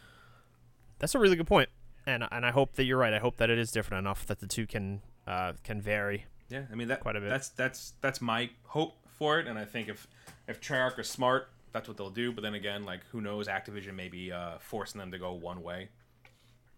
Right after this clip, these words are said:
Speaker 2: You know, like, the opposite way of, like, they want it, like, they wanna go, or
Speaker 1: I'm
Speaker 2: you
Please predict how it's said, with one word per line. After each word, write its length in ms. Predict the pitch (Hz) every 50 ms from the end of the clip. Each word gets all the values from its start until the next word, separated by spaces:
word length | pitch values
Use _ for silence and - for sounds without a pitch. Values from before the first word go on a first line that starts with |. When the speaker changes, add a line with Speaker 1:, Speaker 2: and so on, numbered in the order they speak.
| - - - - - - - - - - - - - _ _ _ _ - - -
Speaker 2:
You 120 | - 123 113
know, 120 | 104 101 95
like, 220 | 92 92 95 104
the 120 | 101 101
opposite 320 | 98 85 90 - - 113 95
way 140 | 95 95 95
of, 80 | 87
like, 100 | 92 92
they 80 | - 90
want 220 | 87 90 87 82
it, 120 | 80 - 90
like, 260 | 87 85 87 95 95
they 140 | 98 95 92
wanna 240 | 87 87 85 87
go, 500 | 82 85 85 82 82 82 82 82 85 82 -
or 240 | - - - - - - _ - - _ _ _ - - - _ _ _ _ _ _
Speaker 1:
I'm 100 | - 147
Speaker 2:
you 40 | 147